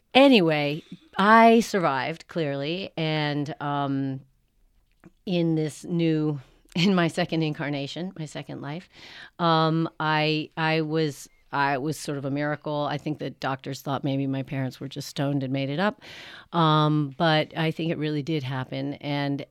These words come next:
as I went into my, my teens and my um, my early twenties, I had a l-,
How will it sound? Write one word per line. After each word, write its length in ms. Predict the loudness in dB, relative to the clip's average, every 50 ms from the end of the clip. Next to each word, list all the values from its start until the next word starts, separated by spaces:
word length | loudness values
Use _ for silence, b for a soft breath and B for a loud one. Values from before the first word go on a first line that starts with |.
| _ -4
as 240 | -2 -2 0 0 -2
I 80 | -2
went 300 | -2 0 0 0 2 2
into 440 | 2 2 0 -2 -4 -6 -4 -4 -2
my, 480 | -2 -2 -2 -2 -4 -4 -6 -6 -8 -6 -6
my 220 | -4 -4 -4 -6
teens 380 | -8 -8 -6 -4 -4 -4 -4 -6
and 160 | -6 -6 -6
my 340 | -6 -6 -8 -8 -10 -12 -16 _ _ _ _ _ -8
um, 560 | -6 -4 -4 -4 -4 -4 -6 -6 -8 -10 -12 -12 _ -4
my 140 | -2 0
early 220 | 2 2 2 2 2
twenties, 260 | 0 -2 -2 -2 -2
I 100 | -2 -4
had 160 | -4 -6 -6 -8
a 40 | -6
l-, 200 | -4 -4 -6